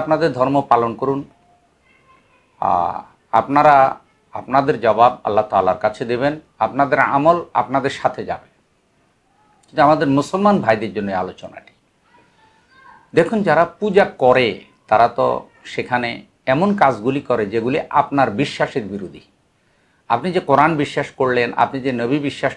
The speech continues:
করলেন, আপনি যে আল্লাহ তাআলাকে বিশ্বাস করলেন, যে বিশ্বাসের উপর আপনার ধর্মটি দাঁড়িয়ে আছে, ইসলাম দাঁড়িয়ে আছে, সেই বিশ্বাস আপনার জীবনে ধারণ করা, কাজ, আমল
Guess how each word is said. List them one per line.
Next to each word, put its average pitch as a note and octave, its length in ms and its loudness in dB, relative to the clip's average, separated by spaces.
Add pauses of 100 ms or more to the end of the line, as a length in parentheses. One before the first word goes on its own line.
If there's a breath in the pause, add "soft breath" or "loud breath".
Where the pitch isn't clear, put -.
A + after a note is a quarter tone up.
করলেন, A#2 260 0 (100)
আপনি A#2 200 -6
যে B2+ 100 2
আল্লাহ A2 240 -2
তাআলাকে A#2 300 2 (100)
বিশ্বাস B2+ 360 -6
করলেন, G#2 260 -6 (840)
যে C#3+ 180 2 (140)
বিশ্বাসের F#3 500 -2
উপর F3+ 140 2 (100)
আপনার C3 240 0 (120)
ধর্মটি C3 380 4 (120)
দাঁড়িয়ে A#2 340 2
আছে, - 140 -6 (100)
ইসলাম C#3+ 260 -2 (100)
দাঁড়িয়ে G2 320 0
আছে, - 200 -16 (1080)
সেই F#3 160 6 (120)
বিশ্বাস G#3 360 2 (140)
আপনার C#3 280 2
জীবনে D3 280 2 (100)
ধারণ D3+ 220 4 (120)
করা, G#2+ 180 6 (640)
কাজ, C3+ 160 2 (320)
আমল F3 180 4